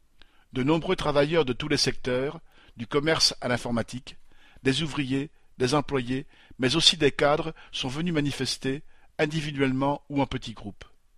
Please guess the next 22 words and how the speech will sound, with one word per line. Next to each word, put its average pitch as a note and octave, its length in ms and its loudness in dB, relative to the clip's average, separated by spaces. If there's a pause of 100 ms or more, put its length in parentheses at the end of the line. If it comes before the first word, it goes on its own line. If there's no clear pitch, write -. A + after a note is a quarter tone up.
(640)
On C#3+ 120 4
a C#3+ 80 6
pu E3+ 120 -6
voir E3 300 2
les C#3+ 80 2
salariés C#3+ 340 2
de C3+ 80 2
France B2 320 -4
trois C3 360 -4 (340)
et A#2+ 100 -2
même E3 180 4
des D3 100 2
journalistes, C3 640 0 (260)
non D#3+ 200 2
pas D#3+ 180 4
derrière B2+ 320 4
leur A#2 140 0
caméra, B2+ 480 0 (240)
mais B2+ 100 0
portant C3 280 -2
une B2 200 -4
banderole. F#2+ 500 -6